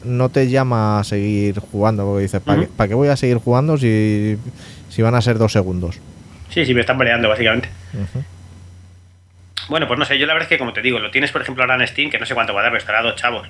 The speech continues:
Speaker 2: Entonces, eh, si alguien lo quiere jugar y eso, yo la verdad es que se lo recomiendo. Es un juego que, por lo, al parecer, es mucho menos conocido de lo que yo pensaba y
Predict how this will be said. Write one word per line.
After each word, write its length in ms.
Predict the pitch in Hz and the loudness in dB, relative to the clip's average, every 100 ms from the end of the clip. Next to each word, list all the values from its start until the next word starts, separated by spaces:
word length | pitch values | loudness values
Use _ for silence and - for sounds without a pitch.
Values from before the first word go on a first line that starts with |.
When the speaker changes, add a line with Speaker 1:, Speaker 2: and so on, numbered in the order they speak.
| - - - - - - | -20 -20 -20 -20 -18 -8
Speaker 2:
Entonces, 560 | 117 120 117 120 127 127 | -6 -4 -4 -4 -6 -4
eh, 840 | 123 117 113 113 110 107 107 104 101 | -4 -2 -2 0 0 0 0 -2 -2
si 60 | 113 | -2
alguien 160 | 110 | -2
lo 80 | 110 | -2
quiere 520 | 110 110 110 110 110 107 | -2 0 0 0 0 -2
jugar 400 | 110 117 123 120 | -4 -2 -2 -2
y 80 | 135 | -2
eso, 100 | 156 | -2
yo 160 | 135 | -2
la 60 | 147 | -2
verdad 140 | 147 | -4
es 20 | |
que 60 | 175 | -6
se 60 | 156 | -6
lo 120 | 123 | -6
recomiendo. 340 | 104 110 123 | -4 -4 -2
Es 100 | 98 117 | -4 -6
un 60 | |
juego 200 | - 131 | -4 -2
que, 260 | - 117 110 | 0 -2 -2
por 160 | 117 | -4
lo, 80 | 104 | -4
al 140 | 107 113 | -4 -2
parecer, 400 | 107 107 185 - - - - - | -2 0 -2 -4 -18 -20 -16 -6
es 160 | 127 | -4
mucho 220 | 143 147 151 | -2 -2 0
menos 200 | 143 127 | -2 -2
conocido 320 | 131 131 135 | -2 -2 0
de 60 | |
lo 60 | 123 | 0
que 80 | 123 | 0
yo 100 | 123 | -2
pensaba 440 | 117 - 196 170 | -4 -4 -2 -2
y 160 | 135 | -2